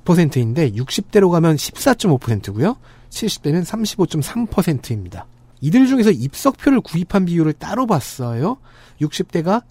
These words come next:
육십육점육오 퍼센트, 칠십 대가 팔십오점팔 퍼센트입니다.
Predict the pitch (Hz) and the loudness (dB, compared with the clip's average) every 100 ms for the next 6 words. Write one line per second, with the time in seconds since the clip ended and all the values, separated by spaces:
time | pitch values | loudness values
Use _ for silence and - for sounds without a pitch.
0 | - 143 - 196 156 - 143 117 151 233 | -6 -6 -2 -2 0 -2 -2 2 4 2
1 | - 160 120 - - _ - - - - | 2 -2 -2 -6 -20 _ -20 -18 -2 0
2 | - - 156 196 - 226 - 196 - 170 | 0 -2 0 2 2 0 0 -2 0 -2
3 | 254 269 - 202 151 123 101 85 82 | 0 -2 -2 -4 -4 -4 -6 -8 -14